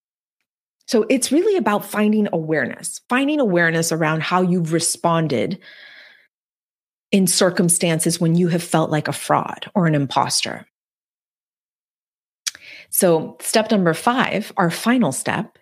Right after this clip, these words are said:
is to get support from your coach or mentor right here. That's what we're doing. You're getting support, right? I see you, I feel you, I know you because I am you,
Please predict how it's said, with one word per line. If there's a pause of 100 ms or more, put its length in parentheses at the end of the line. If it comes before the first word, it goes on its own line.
(160)
is
to
get
support
from
your
coach
or
mentor
right
here. (340)
That's
what
we're
doing. (400)
You're
getting
support, (840)
right?
I
see
you,
I
feel
you,
I
know
you
because
I
am
you,